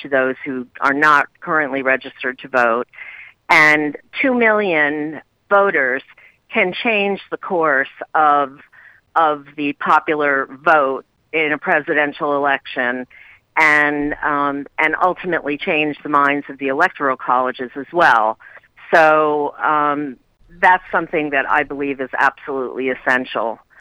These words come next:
uh, to changing the situation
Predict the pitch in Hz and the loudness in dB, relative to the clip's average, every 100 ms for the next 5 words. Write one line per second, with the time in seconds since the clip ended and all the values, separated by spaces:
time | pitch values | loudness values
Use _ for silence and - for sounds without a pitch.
0 | - _ - 135 131 - 143 - 151 147 | -20 _ 2 4 4 0 -8 0 2 2
1 | 143 147 135 131 135 _ _ _ _ - | 0 -2 -2 -4 -8 _ _ _ _ -6
2 | 165 - 190 - 165 151 147 - 139 131 | -4 -2 -2 0 2 2 2 -2 -2 -2
3 | 131 | -4